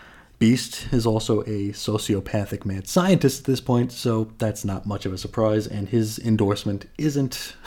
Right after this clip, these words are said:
<laughs> doesn't really say a whole heck of a lot, does it? And so, before we know it, like, the very next panel, Dracula is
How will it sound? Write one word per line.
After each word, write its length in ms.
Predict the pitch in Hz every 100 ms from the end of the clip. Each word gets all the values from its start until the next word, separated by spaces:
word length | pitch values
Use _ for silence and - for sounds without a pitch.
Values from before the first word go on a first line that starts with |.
| -
<laughs> 280 | - - -
doesn't 180 | 156 160
really 180 | 139 110
say 200 | 110 98
a 60 | 95
whole 200 | 98 92
heck 140 | 90
of 80 | 92
a 40 |
lot, 280 | 92 87 85
does 180 | 92 85
it? 80 | 82 - - - - - - - - -
And 200 | 226 175
so, 280 | 135 175 - - - - - - - - - -
before 320 | 120 165 185
we 140 | 202
know 240 | 185 113 110
it, 160 | 156
like, 200 | 135 127
the 180 | 139 139
very 600 | 113 110 180 160 101 110 -
next 300 | 113 110 -
panel, 460 | 151 160 101 110 - - - -
Dracula 500 | 135 190 190 123 113
is 200 | 123